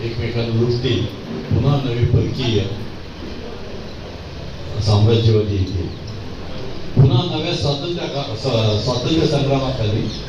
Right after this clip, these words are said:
नवे टिळक, नवे गांधी होतील, त्यांचेही पुतळे उभे राहतील, पुतळ्यावर कावळे बसतील, खुर्चीवर बगळे बसतील.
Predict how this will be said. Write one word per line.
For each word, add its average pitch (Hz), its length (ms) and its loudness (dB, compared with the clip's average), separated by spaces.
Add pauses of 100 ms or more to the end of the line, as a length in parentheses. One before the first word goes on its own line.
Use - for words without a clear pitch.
(160)
नवे 123 180 6
टिळक, 131 460 2 (320)
नवे 113 200 0
गांधी 113 400 2
होतील, 101 460 2 (400)
त्यांचेही 113 420 2
पुतळे 113 380 4
उभे 107 240 6
राहतील, - 360 -4 (460)
पुतळ्यावर 120 420 0
कावळे 113 420 2
बसतील, - 420 0 (360)
खुर्चीवर 117 580 2
बगळे 120 180 -2
बसतील. 87 460 -4